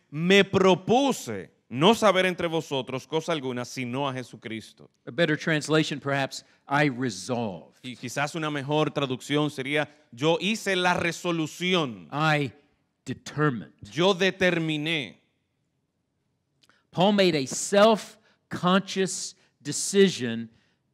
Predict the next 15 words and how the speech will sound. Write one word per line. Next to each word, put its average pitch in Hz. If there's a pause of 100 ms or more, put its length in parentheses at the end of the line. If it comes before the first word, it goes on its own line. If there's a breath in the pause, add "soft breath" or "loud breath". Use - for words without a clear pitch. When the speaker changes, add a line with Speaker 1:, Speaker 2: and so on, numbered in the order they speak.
(100)
Speaker 2:
to 151
prioritize 147
the 127
gospel 143
of 131
Jesus 123
Christ 117
and 104
him 107
crucified. -
Speaker 1:
Pablo 202
tomó 196
la 190
decisión 175
consciente 190